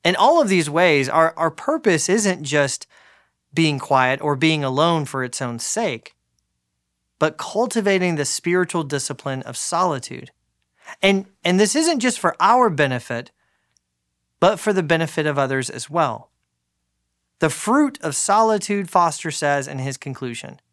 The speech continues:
the fruit of solitude is increased sensitivity and compassion for others.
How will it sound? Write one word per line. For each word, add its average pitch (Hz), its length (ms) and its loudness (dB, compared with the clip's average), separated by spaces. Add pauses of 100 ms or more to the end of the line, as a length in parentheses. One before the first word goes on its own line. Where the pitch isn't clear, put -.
(340)
the 156 80 2
fruit 262 280 0
of 247 120 -2
solitude 185 680 0
is 139 300 -4
increased 214 880 -2
sensitivity 156 1040 -4 (520)
and 143 180 -2
compassion 135 640 -2
for - 180 -10
others. 110 460 -10